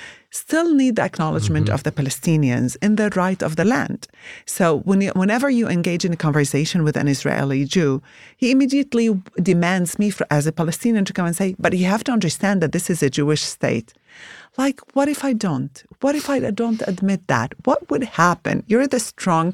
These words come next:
Speaker 1: party here. You control everything. Why is that so important? And this is the kind of work that we're trying to do now,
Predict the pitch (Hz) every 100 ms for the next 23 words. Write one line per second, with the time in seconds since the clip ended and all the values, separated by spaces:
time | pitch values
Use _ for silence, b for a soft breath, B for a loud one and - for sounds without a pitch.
0 | - - 143 127 156 160 - 151 170 240
1 | - 233 - 165 160 175 - 151 131 98
2 | B B B 196 269 320 233 - 185 185
3 | - - 135 - - - - - - B
4 | B B B B B 208 202 381 320 269
5 | 214 208 190 175 160 165 160 160 - 147
6 | - 151 147 160 - 135 143 135 117 -